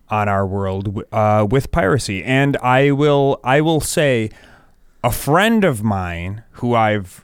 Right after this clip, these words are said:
who I've scolded and reported to the F B I several times and they wouldn't act on it. It was definitely not me.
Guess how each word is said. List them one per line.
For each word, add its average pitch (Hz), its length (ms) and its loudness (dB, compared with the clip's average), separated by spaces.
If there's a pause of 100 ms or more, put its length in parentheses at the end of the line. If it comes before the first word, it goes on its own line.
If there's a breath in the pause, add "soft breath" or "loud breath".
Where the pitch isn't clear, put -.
who 110 280 -4
I've 110 200 -2
scolded 131 760 0
and 104 240 -4
reported 117 680 -2
to 113 80 -4
the 98 160 -4
F 92 200 -6
B 98 140 -4
I 85 240 -4
several 113 480 -2
times 90 400 -10
and 95 80 -10
they 92 60 -6
wouldn't 90 260 -8
act 87 380 -10
on 82 140 -14
it. 76 40 -12
It 85 40 -8
was 95 140 -6
definitely 120 320 -2
not 104 240 -4
me. 90 320 -10